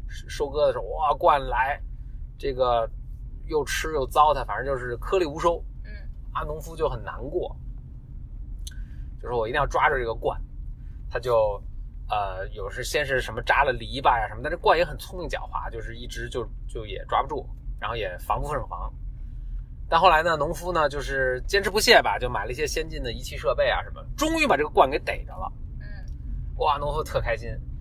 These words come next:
Speaker 1: 就把这鹳五花大绑就抓回来，就给他老婆了，说，这个，说，老婆，你要看好这个鹳，千万不要给他松绑。
Speaker 2: 嗯。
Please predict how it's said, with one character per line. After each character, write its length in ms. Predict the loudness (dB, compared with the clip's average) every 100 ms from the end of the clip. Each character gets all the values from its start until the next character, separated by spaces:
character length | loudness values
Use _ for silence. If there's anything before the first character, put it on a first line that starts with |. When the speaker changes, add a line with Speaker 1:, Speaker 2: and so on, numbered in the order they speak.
| -8 -6
Speaker 1:
就 80 | -2
把 80 | 0
这 60 |
鹳 280 | 4 8 8
五 140 | 6 6
花 140 | 8
大 120 | 8
绑 320 | 4 0 -6 -6 -8 -8 -8 -8 -4
就 340 | 0 2 2 -2 -6 -8 -8 -8 -2
抓 180 | 8 8
回 120 | 8
来， 180 | 6 2
就 100 | 0
给 140 | -6 -4
他 60 |
老 180 | -4 -6
婆 140 | -8
了， 100 | -8
说， 260 | 0 0 0 -2 -8 -8 -8 -8 -6
这 160 | -4 0
个， 500 | 4 4 4 2 -2
说， 120 | 0
老 160 | 2 6
婆， 160 | 6 4
你 100 | 2
要 100 | -4
看 260 | 4 6
好 160 | 8 4
这 80 | 0
个 60 |
鹳， 280 | 4 4 4 -2 -10 -10 -8 -8 -8 -6
千 200 | 6 6
万 100 | 8
不 60 |
要 60 | 8
给 60 | 6
他 60 |
松 200 | 2 0
绑。 120 | 0 -2 -6 -10 -8 -6
Speaker 2:
嗯。 60 | -6